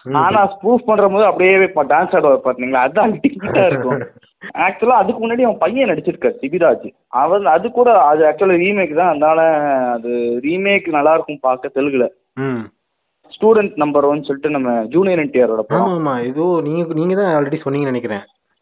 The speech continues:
Speaker 2: ஆமா bro, ஆ, ஜூனியர் என் டி ஆரோட பல படங்கள் தமிழ்ல remake இருக்கு.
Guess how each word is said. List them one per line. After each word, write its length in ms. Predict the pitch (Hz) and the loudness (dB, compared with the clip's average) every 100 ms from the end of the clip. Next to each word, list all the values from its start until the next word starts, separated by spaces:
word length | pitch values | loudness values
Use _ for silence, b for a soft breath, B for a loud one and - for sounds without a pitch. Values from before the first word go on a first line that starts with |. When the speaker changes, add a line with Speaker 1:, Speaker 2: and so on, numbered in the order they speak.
| _ _ 127 | _ _ -10
Speaker 2:
ஆமா 280 | 139 160 160 | -4 0 0
bro, 280 | 120 120 117 131 | 0 -2 -4 -4
ஆ, 180 | 139 | -4
ஜூனியர் 400 | 156 160 226 254 | -4 -2 0 0
என் 100 | 214 | 0
டி 100 | 190 185 | 2 4
ஆரோட 320 | 175 165 156 | 4 4 2
பல 240 | 156 160 | 0 -2
படங்கள் 600 | 185 196 196 214 208 180 | 0 0 2 2 2 2
தமிழ்ல 340 | 160 160 190 170 | 2 -2 0 -2
remake 400 | 147 190 196 - | 0 0 -2 0
இருக்கு. 320 | 117 101 107 | -2 -2 -12